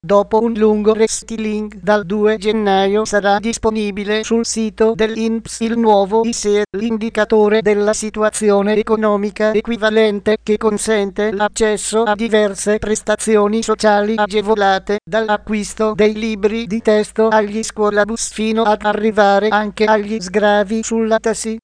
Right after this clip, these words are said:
Quattro. Fisco e lavoro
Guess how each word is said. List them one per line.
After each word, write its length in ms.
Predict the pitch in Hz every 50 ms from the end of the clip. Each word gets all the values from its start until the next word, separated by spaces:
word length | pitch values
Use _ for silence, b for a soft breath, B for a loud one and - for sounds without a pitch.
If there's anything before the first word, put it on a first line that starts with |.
| _ _ _ _ _ _ _ _ _ _ _ _ _ _ _ _ _ _ _ _ _ _ -
Quattro. 520 | - 214 208 202 202 - - 220 208 214 - _ _ _ _ _ _ _ _ _ _ _ _ -
Fisco 520 | - - 226 226 220 - - 214 214 214 -
e 140 | 220 240
lavoro 540 | 208 208 208 196 214 220 214 214 208 220 226